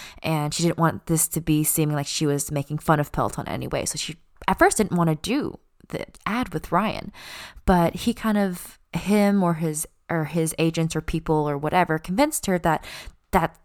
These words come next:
was definitely not gonna be the case. It was more of just a chance for her to start over, I guess. Um, and that's sort of what the whole point of the ad is. It's just, she's literally cheering to the friends, saying, "To new beginnings." And I think that is so beautiful, because s-,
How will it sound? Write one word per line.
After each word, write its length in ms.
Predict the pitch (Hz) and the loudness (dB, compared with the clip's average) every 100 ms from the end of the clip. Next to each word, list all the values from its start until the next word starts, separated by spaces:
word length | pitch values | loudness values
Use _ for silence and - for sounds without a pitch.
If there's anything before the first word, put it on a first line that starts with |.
| _ _ 175 | _ _ -2
was 160 | 160 | 0
definitely 300 | - 165 170 | 0 0 2
not 180 | 165 - | 0 0
gonna 120 | 156 | -6
be 120 | 156 | -6
the 80 | 151 | -8
case. 400 | - 151 180 - - | -8 -6 -6 -6 -2
It 60 | 165 | 0
was 200 | 165 170 | 0 0
more 260 | 170 165 | 2 2
of 100 | 165 | 0
just 200 | 170 160 | -2 -4
a 60 | 160 | -6
chance 300 | - 160 - | -2 -4 -4
for 100 | 156 | -8
her 340 | - 147 - - | -6 -6 -6 -10
to 100 | 175 | -6
start 260 | - 160 220 | -4 0 2
over, 340 | 349 - - | 2 0 -2
I 120 | 165 | -2
guess. 400 | 165 - - - - - - - - | -2 -4 -4 -4 -6 -18 -18 -14 -2
Um, 420 | 165 156 156 147 | 0 2 0 0
and 120 | 196 | 4
that's 140 | 208 196 | 4 4
sort 180 | - 190 | 2 2
of 120 | 170 | 0
what 120 | 175 | -4
the 60 | 156 | -2
whole 160 | 160 | -2
point 220 | 156 180 | 0 2
of 60 | 165 | 2
the 140 | - | -2
ad 240 | 196 233 - | -4 -4 -4
is. 160 | - | -6
It's 140 | 165 - | -6 -4
just, 280 | 175 - - - | -2 -4 -6 -10
she's 220 | - 170 | -4 0
literally 240 | 190 180 170 | 2 2 0
cheering 440 | - - 233 226 | -2 0 2 2
to 80 | 214 | -2
the 80 | 214 | -2
friends, 440 | - 190 185 180 - | 2 2 2 0 -2
saying, 420 | - 190 180 175 | 0 2 0 -2
"To 140 | - 185 | -2 0
new 140 | 175 | 0
beginnings." 480 | 165 160 139 135 - - - | 0 -2 -6 -8 -12 -10 0
And 80 | |
I 60 | 196 | 2
think 160 | 233 214 | 2 0
that 100 | 214 | 2
is 100 | - | 4
so 360 | - 214 196 | 4 4 2
beautiful, 400 | 180 170 165 - - | 2 -4 -4 -8 -6
because 300 | 190 185 - - - - - - _ | -2 -2 -2 -14 -20 -20 -20 -20 _
s-, 220 | - - | -14 -14